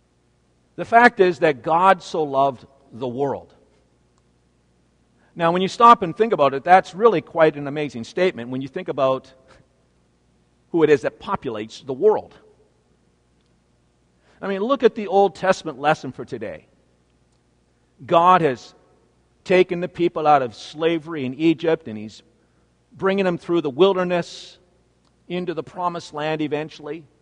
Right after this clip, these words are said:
And while they've been in that wilderness, the Lord has provided for their,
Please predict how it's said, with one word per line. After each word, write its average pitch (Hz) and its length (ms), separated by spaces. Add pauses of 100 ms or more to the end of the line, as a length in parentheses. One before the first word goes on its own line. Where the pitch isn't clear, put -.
(880)
And 180 180
while 226 260
they've 196 180
been 196 180
in 202 140
that 185 200
wilderness, 185 480
the 160 100
Lord 180 340
has 160 120
provided 160 640
for 151 220
their, 135 260